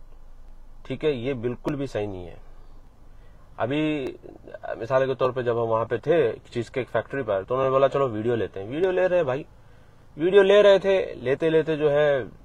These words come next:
उसमें भी बोल रहे कि इंडिया में देखो कैसा corruption है, वहाँ पे engineers देखो कैसे हैं। अरे आपको क्या जरूरत है भाई,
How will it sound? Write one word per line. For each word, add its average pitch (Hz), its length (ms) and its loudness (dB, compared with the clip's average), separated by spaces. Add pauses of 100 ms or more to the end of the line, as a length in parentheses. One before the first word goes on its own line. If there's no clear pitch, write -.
(260)
उसमें 139 240 -2
भी 147 60 -2
बोल 139 180 2
रहे 143 140 2
कि 139 80 0
इंडिया 131 320 2
में 135 120 -2
देखो 127 160 -2
कैसा 123 240 0
corruption 117 520 -2
है, 117 360 -2 (340)
वहाँ 113 180 0
पे 127 120 -4
engineers 117 600 -4
देखो 113 260 -4
कैसे 113 360 -2
हैं। 113 160 -4
अरे 135 160 -8
आपको 143 200 -10
क्या 117 260 -2
जरूरत 117 300 -4
है 95 60 -6
भाई, 87 240 -12